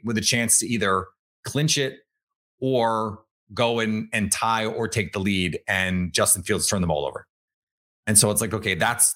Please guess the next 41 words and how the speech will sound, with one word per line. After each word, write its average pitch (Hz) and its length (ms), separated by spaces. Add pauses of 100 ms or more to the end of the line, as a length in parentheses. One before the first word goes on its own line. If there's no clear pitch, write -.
that's 143 300
where 127 160
you 117 140
need, 117 240
for 120 80
as 90 80
bad 180 180
as 202 80
the 170 60
defense 139 320
was, 98 220
and 95 140
man, 107 480
was 101 140
it 123 120
bad, 90 340 (1080)
they 123 160
had 185 160
opportunities 175 580
late 123 200
in 151 80
these 151 140
games 127 680 (600)
and 110 220
they 117 60
were 117 140
not 127 140
able 123 200
to - 80
do 113 260
it. 87 160
I, 117 80
I 110 200
think 147 200
you're 139 120
right 117 260
that 92 120
if - 100
he - 160
can 143 180
take - 400